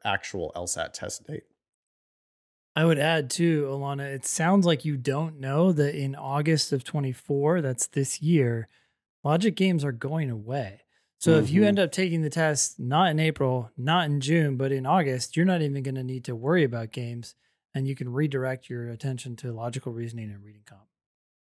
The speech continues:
Speaker 1: Yeah, especially logical reasoning. <laughs> It'll be, the test will be two-thirds logical reasoning starting in August.
Speaker 2: Yeah.
Speaker 1: So, you know, there's gonna be no hiding from that section. But, uh,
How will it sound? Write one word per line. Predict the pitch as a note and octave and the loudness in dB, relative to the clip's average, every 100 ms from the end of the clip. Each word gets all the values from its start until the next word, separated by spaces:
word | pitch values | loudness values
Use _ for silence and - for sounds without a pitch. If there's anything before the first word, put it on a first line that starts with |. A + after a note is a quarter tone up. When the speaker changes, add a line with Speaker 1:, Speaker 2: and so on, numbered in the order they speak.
| _ | _
Speaker 1:
Yeah, | G#2+ F2 F2 - | -4 -2 -4 -6
especially | G2 - A2+ - G2+ F#2 | -6 2 2 2 -4 -4
logical | F2+ E2+ F2 F2+ | -6 -8 -12 -8
reasoning. | F2+ F2 F2+ F2+ - | -8 -6 -8 -6 0
<laughs> | |
It'll | D3 B2+ | 0 2
be, | A2+ G#2+ | -2 -6
the | - C3 G#2+ | -8 -8 -2
test | C#3+ C#3 | 0 0
will | A#2+ | -4
be | A2 | -6
two-thirds | F#2+ C#3 C3+ B2+ B2 G2+ | -2 -2 0 0 0 -2
logical | G#2 G#2 G#2+ G2 | -2 -2 -4 -6
reasoning | G2 G2 F#2+ E2+ | -6 -6 -6 -8
starting | - F#2 F2+ F2 | -6 -6 -4 -8
in | F2 | -8
August. | F2 F2 D#2+ - - _ _ _ | -6 -6 -6 -10 -14 _ _ _
Speaker 2:
Yeah. | D3 C3+ | -2 2
Speaker 1:
So, | G#2+ F2 E2+ G2 | 2 2 0 -4
you | |
know, | F2+ | -6
there's | F2 F#2+ | -6 -4
gonna | A2 G#2 | -2 -4
be | G2 | -4
no | G2+ G#2+ | -4 -4
hiding | G#2+ G2 G2 F2 E2 | -2 -2 -2 -4 -10
from | E2 F2 E2+ E2 - _ | -12 -12 -12 -12 -16 _
that | G2+ G2 - | -2 -2 -2
section. | - D#2+ - D#2 D#2+ - _ _ _ - | -8 -12 -14 -12 -14 -18 _ _ _ -8
But, | F2+ F2 D2+ - | -2 -2 -4 -8
uh, | F#2 E2 D#2+ | -8 -6 -10